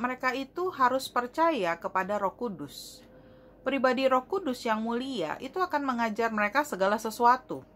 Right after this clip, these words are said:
Sehingga, eh, seseorang yang terikat dengan perjanjian yang lama itu akan berbeda dengan seseorang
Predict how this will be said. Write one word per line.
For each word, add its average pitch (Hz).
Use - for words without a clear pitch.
Sehingga, 226
eh, 240
seseorang 254
yang 233
terikat 294
dengan 214
perjanjian 196
yang 196
lama 247
itu 320
akan 254
berbeda 185
dengan 202
seseorang 240